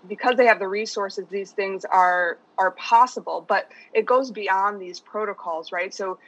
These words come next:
these are community members that are gonna be interacting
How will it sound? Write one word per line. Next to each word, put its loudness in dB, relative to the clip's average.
these -8
are 0
community -8
members -2
that -4
are -4
gonna -8
be -14
interacting 0